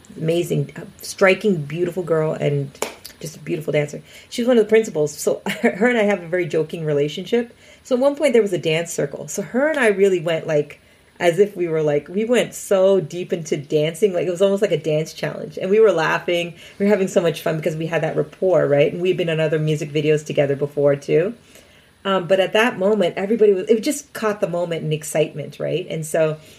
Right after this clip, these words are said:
like, the, then, then all the cameras got on us and, and just kind of videotaped us all and stuff like that. And so sometimes when you wanna level up, it's like, how do you wanna be seen? Just do what you were authentically meant to do and asked to do, and then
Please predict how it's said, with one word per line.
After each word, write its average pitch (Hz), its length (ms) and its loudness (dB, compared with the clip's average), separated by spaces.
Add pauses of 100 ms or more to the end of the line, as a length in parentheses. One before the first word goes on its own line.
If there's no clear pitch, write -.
(420)
like, 180 200 0
the, 165 260 2
then, 208 340 2
then 202 160 4
all 214 100 4
the 202 80 0
cameras 180 380 -4
got 160 160 0
on 165 180 -2
us 151 300 -6
and, 147 180 -4
and 160 160 -4
just 156 140 -8
kind 170 120 -4
of 147 80 -2
videotaped 156 500 -4
us 147 120 -6
all 151 240 0
and 143 140 -4
stuff 151 180 -8
like 147 140 -6
that. 143 300 -4
And 151 120 -6
so 147 300 2 (420)
sometimes 302 340 4
when 320 140 2
you 240 180 8
wanna 185 280 2
level 160 340 2
up, 165 300 0
it's - 160 -6
like, 151 100 -4
how 170 140 -2
do 190 40 -2
you 202 80 0
wanna 180 160 0
be 180 120 -4
seen? 170 560 -2 (440)
Just 233 320 0
do 208 400 0 (540)
what 180 320 2
you 190 140 -2
were 180 140 6
authentically 170 560 -2
meant 165 220 -2
to 151 80 -10
do 160 160 -2
and 151 80 2
asked 151 320 -2
to 156 40 -16
do, 160 320 0
and 160 120 -2
then 160 200 -2